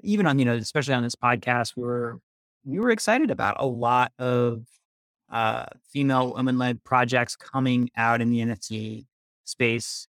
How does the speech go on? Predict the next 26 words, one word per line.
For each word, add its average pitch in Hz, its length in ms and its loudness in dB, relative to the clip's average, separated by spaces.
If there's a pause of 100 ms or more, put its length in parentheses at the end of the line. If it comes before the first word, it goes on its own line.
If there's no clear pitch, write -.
uh, 113 200 2
which, 120 640 -6
you 131 80 -2
know, 117 220 0
frankly 120 320 -4
was 110 280 -4 (720)
almost 170 520 4
entirely 113 600 2
dominated 101 560 -2
by, 92 440 -2 (640)
uh, 117 400 -8
male 120 240 2
creators. - 520 -14 (720)
And 135 340 0
this 143 160 -6
is, 139 160 -6
you 147 80 2
know, 123 140 2
I 127 100 2
think 127 300 0
in 156 160 4
one 165 140 4
part, 160 320 4
a 139 40 -2
carryover 131 760 2
that 123 480 0